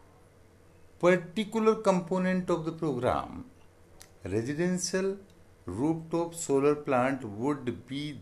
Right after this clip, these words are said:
the solar power system installed mainly on the roof of a residential building having an active residential power connection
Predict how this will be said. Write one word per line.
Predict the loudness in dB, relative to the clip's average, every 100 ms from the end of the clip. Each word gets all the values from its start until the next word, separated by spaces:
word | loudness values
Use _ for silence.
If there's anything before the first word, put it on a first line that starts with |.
| -2
the | 2 2 2 0 -4 -6 -18 -20 -20
solar | -12 -4 0 2 2 2
power | 4 6 6 4
system | 0 -4 -6 -4 -4 -4 -4
installed | -6 -6 -6 -2 2 2 0
mainly | -2 -2 -2 -2 -4 -6 -6
on | -8 -4
the | -2
roof | -2 -2 -4 -4 -8 0
of | 0 0 -6 -8 0
a | 2 4 2 -2 -6 -20 -20 -10 0
residential | 0 2 0 0 -2
building | -4 -2 -2 -2 -4 -4 -10 -18 -20 -20 -14
having | -2 0 2 0 -2 -8 -20 -20 -20 -20 -20 -2
an | 2 2 0 -8 -2
active | -2 -2 -8 -2 -2 -4 -8 0
residential | 2 4 4 4 4 2 0
power | 2 6 8 8 6 2
connection | -2 -2 -2 -6 -4 -2 0 0 -2